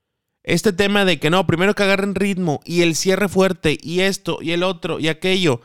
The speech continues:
eso, eso ya pasó. Para este torneo no está teniendo tanta relevancia porque ha sido un torneo en donde todos andamos a las carreras.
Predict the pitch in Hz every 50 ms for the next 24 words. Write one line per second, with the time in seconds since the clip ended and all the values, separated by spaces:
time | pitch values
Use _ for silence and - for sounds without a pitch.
0 | _ _ _ _ _ _ _ _ 123 120 127 - 196 196 202 208 - - - 135
1 | 127 - 190 180 160 180 170 - _ - 185 170 - - 123 139 160 160 135 -
2 | 127 131 131 139 147 143 - - 208 - - 180 160 143 135 143 151 160 175 196
3 | 202 196 - _ _ _ _ _ _ _ _ - 139 147 160 160 - - 202 170
4 | - 196 185 185 185 190 196 185 - - 156 156 156 - 202 196 196 196 180 165
5 | 147 139 131 139 147 - 190 180 - 180 160 147 - - 123 120 - - 156 170
6 | 185 175 185 170 156 147 151 160 175 180 190 180 160 143 - - 127 135 131 139
7 | 160 170 - 196 170 143 127 123 135 165 165 202 190 180 - - - 131 120 117
8 | 117 131 170 190 160 135 - -